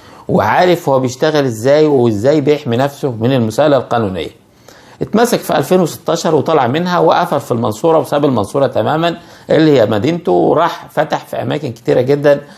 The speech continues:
في مختلف المحافظات، شوية بيفتح في الدقي، شوية في أسوان، شوية في أسيوط، شوية في الإسكندرية،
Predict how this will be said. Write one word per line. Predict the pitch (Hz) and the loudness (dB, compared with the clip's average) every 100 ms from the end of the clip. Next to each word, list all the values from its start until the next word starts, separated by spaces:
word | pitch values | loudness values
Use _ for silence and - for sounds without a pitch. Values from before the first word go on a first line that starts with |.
| - | -8
في | - | 0
مختلف | 139 - 147 151 123 | 0 0 0 -2 0
المحافظات، | 98 95 101 110 165 170 | -2 -2 -4 0 2 0
شوية | - 135 139 | -2 2 2
بيفتح | 131 139 117 | 2 -2 -6
في | 104 | -12
الدقي، | 92 95 170 - 143 143 - - - - | -10 -8 -8 -6 -4 -6 -10 -20 -20 -16
شوية | - 131 127 | -2 2 2
في | 123 95 | 0 -8
أسوان، | - 110 151 147 | -4 0 0 -2
شوية | 135 131 127 | -4 0 2
في | 123 - | 0 -6
أسيوط، | 95 120 147 165 - | -8 -2 0 0 -2
شوية | 131 127 131 | 0 0 0
في | 113 | -4
الإسكندرية، | 107 117 - 107 101 143 175 160 | -8 -10 -8 -6 -2 0 0 -2